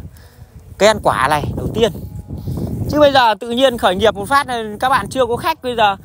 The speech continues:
bán từ cái hàng mười nghìn, năm nghìn này trở lên chứ. Làm sao mà đã chụp cây mười triệu mấy mấy triệu để bán được, làm gì có khách. Đúng không? Những cái hàng đắt tiền ấy thì khi các bạn phải làm một thời gian người ta mới tin tưởng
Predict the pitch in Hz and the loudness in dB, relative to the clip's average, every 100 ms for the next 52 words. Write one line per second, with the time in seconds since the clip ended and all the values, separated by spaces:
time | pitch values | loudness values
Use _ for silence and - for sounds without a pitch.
0 | - - - 180 202 294 247 214 233 226 | -16 -18 -2 0 0 -2 -4 -2 0 0
1 | 202 202 202 208 202 196 208 220 240 240 | 0 -6 -4 0 0 -2 -6 -4 -4 -2
2 | 226 208 196 190 156 190 262 220 233 240 | -4 -4 -4 -2 0 2 0 -2 -8 -12
3 | - - - - 175 185 185 233 220 196 | -16 -20 -20 -8 -2 -2 2 2 2 0
4 | 196 226 226 208 170 226 220 202 180 170 | -2 -2 -2 -8 -4 -4 -2 -2 -4 -4
5 | 226 180 185 208 202 226 254 156 143 143 | -4 -4 -4 -6 -8 -6 -6 -6 0 0
6 | 202 254 170 120 196 214 214 233 285 277 | 0 -2 -4 -2 -4 -2 0 0 0 -2
7 | 220 - - - - - - - - 220 | -8 -20 -20 -20 -20 -20 -20 -20 -8 0
8 | 269 190 117 170 247 240 208 254 247 220 | 2 0 -6 -6 -2 -2 -2 -4 2 2
9 | 202 226 214 240 240 233 233 175 - - | 2 -4 -8 -6 0 0 0 -4 -16 -4
10 | 240 247 185 151 180 180 180 175 196 185 | 0 0 0 0 0 0 -4 -6 -2 2
11 | 233 226 202 - - - - - - 185 | 2 2 -4 -20 -20 -20 -20 -20 -16 -2
12 | 220 254 247 294 240 262 151 110 120 | 0 0 0 -2 2 4 4 2 -12